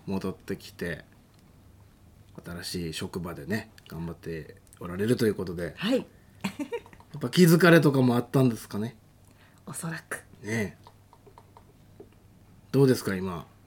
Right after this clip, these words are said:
Speaker 2: いや、でもすっごい
Speaker 1: 二時間ですよ、二時間。
Speaker 2: <laughs>
Speaker 1: 映画一本分ですよ、これ。
Speaker 2: 超、超ド級の
Speaker 1: はい。
Speaker 2: マッサージコースじゃないですか。
Speaker 1: そうなんですよ。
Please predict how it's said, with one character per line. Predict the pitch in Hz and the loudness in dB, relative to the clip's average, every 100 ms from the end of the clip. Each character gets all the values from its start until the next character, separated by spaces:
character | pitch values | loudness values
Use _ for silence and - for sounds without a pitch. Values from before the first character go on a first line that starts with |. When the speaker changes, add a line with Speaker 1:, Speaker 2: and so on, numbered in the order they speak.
| - _ _ _ _ _ _ | -20 _ _ _ _ _ _
Speaker 2:
い | - | -8
や、 | 208 | -4
で | 233 | -2
も | 185 | -4
す | 180 196 | -4 -6
っ | 190 - | -8 -2
ご | 277 247 | 2 2
い | 170 139 | 0 6
Speaker 1:
二 | 147 170 | 8 10
時 | 226 | 10
間 | - | 10
で | 220 | 8
す | - 107 | 8 4
よ、 | |
二 | 110 127 | 4 6
時 | 131 | 6
間。 | - 285 294 339 233 - 220 - | 8 10 12 10 12 10 10 6
Speaker 2:
<laughs> | - - - - - 170 | 4 -2 -6 -10 0 10
Speaker 1:
映 | 202 233 | 12 12
画 | 202 | 12
一 | 156 | 10
本 | - 196 214 | 10 10 12
分 | 208 214 | 12 12
で | 208 | 12
す | 151 | 10
よ、 | |
こ | 110 | 6
れ。 | 92 78 - - | 2 -2 -10 -8
Speaker 2:
超、 | - 330 247 | 0 4 6
超 | |
ド | 185 190 | 4 0
級 | - 254 247 | 2 4 6
の | 240 220 196 - - - - | 4 0 0 -6 -20 -14 -2
Speaker 1:
は | 131 | 2
い。 | 196 | 4
Speaker 2:
マ | 214 | 2
ッ | |
サ | - 220 | 0 0
ー | 220 | 0
ジ | 208 | 0
コ | 202 202 | 0 0
ー | 196 | 0
ス | 165 | -2
じ | 143 | -6
ゃ | |
な | 143 | -8
い | |
で | - | -10
す | |
か。 | - | 0
Speaker 1:
そ | 139 | 2
う | 127 | 2
な | 110 | 0
ん | 95 | -2
で | |
す | 85 | -6
よ。 | - | -4